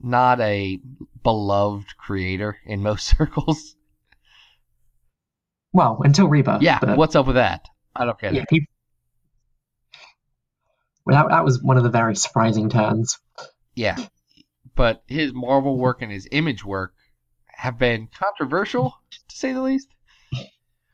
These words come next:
Speaker 1: One of
Speaker 2: Yep.
Speaker 1: them's his,
Speaker 2: Mm.
Speaker 1: what, 'cause his opening book is about, uh, man-dog love?
Speaker 2: Yep.
Speaker 1: Yep.
Speaker 2: <laughs>
Speaker 1: Which is gonna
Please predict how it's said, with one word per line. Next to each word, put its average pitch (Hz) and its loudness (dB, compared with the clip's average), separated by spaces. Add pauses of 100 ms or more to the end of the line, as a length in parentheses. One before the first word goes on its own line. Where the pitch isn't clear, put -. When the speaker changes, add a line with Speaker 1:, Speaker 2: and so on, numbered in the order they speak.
(460)
Speaker 1:
One 202 -2
of 233 4
Speaker 2:
Yep. 151 8
Speaker 1:
them's 175 -4 (360)
his, 175 -2
Speaker 2:
Mm. 135 6
Speaker 1:
what, 185 2
'cause 196 -2
his - -2
opening 247 2
book 226 -2
is 190 -8
about, 185 0
uh, 165 2
man-dog 190 2
love? 240 0 (1500)
Speaker 2:
Yep. - 0
Speaker 1:
Yep. 247 2 (720)
Speaker 2:
<laughs> - 2
Speaker 1:
Which 285 2
is 214 -4
gonna 339 2